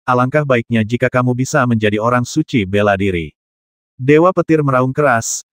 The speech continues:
dan guntur mendidih di sekelilingnya. "Senior Fu Lao Thunder God, kamu khawatir. Sekarang aku memang telah menjadi demigod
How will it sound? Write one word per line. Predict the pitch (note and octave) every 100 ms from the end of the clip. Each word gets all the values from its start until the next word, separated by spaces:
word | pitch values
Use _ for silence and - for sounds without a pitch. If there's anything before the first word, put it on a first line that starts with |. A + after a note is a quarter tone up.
| -
dan | C3 A#2+
guntur | A#2 B2+ D3+ D#3
mendidih | C3 B2+ C3 A2+
di | A#2
sekelilingnya. | B2+ B2 A2 G2 F2+ E2+ D#2 _ _ _ _
"Senior | - - D3+ D#3+ E3 E3+
Fu | E3
Lao | D3 C#3
Thunder | C#3 C#3 C3+
God, | C3 B2 A#2 _ _
kamu | D3+ D#3 E3
khawatir. | C#3+ A2+ G2+ G2 F#2 D#2+ - _ _
Sekarang | - - D#3 D3+ F3
aku | D#3 D3
memang | D#3+ C#3 C3+ C#3+
telah | C3 B2
menjadi | A#2 A2+ A2+
demigod | A#2 B2 C#3 C#3+